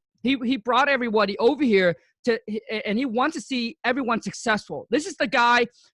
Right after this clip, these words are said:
this is the only guy that I think in the family is actually truly really happy for us,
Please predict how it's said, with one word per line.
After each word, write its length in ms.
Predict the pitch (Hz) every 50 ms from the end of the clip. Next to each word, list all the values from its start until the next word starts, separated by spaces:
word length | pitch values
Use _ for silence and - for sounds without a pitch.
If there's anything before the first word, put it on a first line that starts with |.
| _ -
this 160 | 269 381 -
is 80 | 370 247
the 100 | 277 - -
only 360 | - 247 269 311 349 392 339
guy 240 | 247 269 247 240 233
that 100 | 233 226
I 120 | 214 214 196
think 180 | - 254 220 -
in 100 | 226 208
the 80 | 190 -
family 520 | _ - 220 220 214 202 185 165 165 - -
is 120 | 160 -
actually 300 | 226 214 - - 185 - _ -
truly 680 | - - - 349 392 392 359 269 208 175 165 170 - _ _ _ _ _ -
really 340 | 190 208 254 262 262 269 262
happy 420 | 214 202 240 214 208 - - 220
for 200 | 202 - 185 170 -
us, 320 | 196 196 190 190 - -